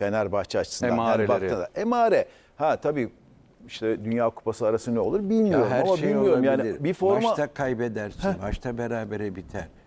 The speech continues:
Speaker 3: O değil. Dediğin çok doğru bir nokta. Şöyle bir şey ilave edeceğim
Speaker 1: Tabii,
Speaker 3: oraya
Speaker 1: tabii
Speaker 3: ben.
Speaker 1: abi.
Speaker 3: Müsaade edersen. O
Speaker 2: Tabii
Speaker 3: da
Speaker 2: ki,
Speaker 3: şu.
Speaker 2: tabii ki abi.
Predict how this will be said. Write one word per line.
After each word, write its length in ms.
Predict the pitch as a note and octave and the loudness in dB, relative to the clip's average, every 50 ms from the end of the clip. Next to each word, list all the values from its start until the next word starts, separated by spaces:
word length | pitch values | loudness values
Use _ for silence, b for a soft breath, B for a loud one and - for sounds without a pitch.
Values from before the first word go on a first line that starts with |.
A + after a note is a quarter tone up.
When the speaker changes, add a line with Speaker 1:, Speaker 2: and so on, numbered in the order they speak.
| b b - | b b -6
Speaker 3:
O 200 | G2 G#2 G2 F#2 | -4 -4 -2 0
değil. 300 | A#2+ B2+ A#2 G2+ D#2+ - _ b b b b _ - | 0 0 0 0 -2 -6 _ b b b b _ -2
Dediğin 420 | G#2 G#2+ G#2 G2 A#2+ B2+ C3+ C3+ | -2 -2 0 0 0 0 -2 -2
çok 360 | B2 - - C3+ C3 C3 - - | -6 -6 -6 -6 -6 -6 -4 0
doğru 280 | A2+ G#2+ G2 F#2+ E2+ | 0 2 2 0 -2
bir 120 | F#2+ G2 F2+ | -2 -2 -2
nokta. 500 | G#2 G2 - - - - C3+ C3+ C3 - b b b b b | -2 -4 -4 -6 -6 -4 -4 -4 -4 -6 b b b b b
Şöyle 380 | - - - D#3 D#3 C#3+ C3 G#2 | -14 -4 0 0 2 2 2 0
bir 60 | F#2 | -2
şey 240 | - - - G2 F#2+ | -4 -4 -2 -2 0
ilave 340 | F#2+ G2 F#2 F#2+ F#2 E2 E2+ | 2 2 2 2 0 0 -2
edeceğim 300 | D#2+ D2 E2+ E2+ F2 F2+ | -2 -4 -4 -4 -4 -2
Speaker 1:
Tabii, 100 | F2 A#2+ | 0 0
Speaker 3:
oraya 140 | B2 - D#3 | 0 2 0
Speaker 1:
tabii 160 | D#3+ E3 E3 | 0 0 2
Speaker 3:
ben. 120 | C#3+ C3 B2+ | 2 2 0
Speaker 1:
abi. 100 | A2 F2 D#2+ - - | -2 -4 -8 -12 -18
Speaker 3:
Müsaade 400 | - - - G#2 G2 F#2+ F#2 F2+ | -18 -6 -2 -2 -2 0 0 -2
edersen. 400 | F#2 F2+ F#2+ F#2 E2+ - - - | -2 -2 -2 -4 -4 -4 -6 -4
O 60 | - | -2
Speaker 2:
Tabii 160 | A2 G2+ - | -2 0 0
Speaker 3:
da 60 | - G#2 | -2 -2
Speaker 2:
ki, 80 | G#2 | -2
Speaker 3:
şu. 180 | - - A#2+ F#2+ | -2 -2 0 0
Speaker 2:
tabii 180 | G2 G2+ A2+ | 0 -2 -4
ki 120 | - - F2 | -8 -12 -14
abi. 80 | E2+ | -14